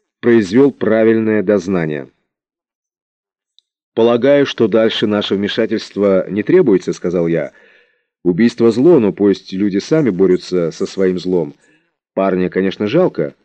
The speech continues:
Фома покивал и отпил еще пиво.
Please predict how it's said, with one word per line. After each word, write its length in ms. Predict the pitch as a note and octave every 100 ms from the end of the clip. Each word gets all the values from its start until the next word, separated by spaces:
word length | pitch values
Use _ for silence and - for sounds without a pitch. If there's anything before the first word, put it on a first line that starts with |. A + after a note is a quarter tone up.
| _ _ _ _ _ _ _ _ _ _ _ _
Фома 360 | _ A#2+ B2+ D#3+
покивал 640 | D#3 A#2+ A#2+ G#2+ C#3+ D3 C#3+ _ _ _ _ _ _ _ _ _
и 80 | G#2+
отпил 380 | G#2 - C3
еще 360 | C3 B2 - G#2
пиво. 460 | E2 F#2+ E2 D#2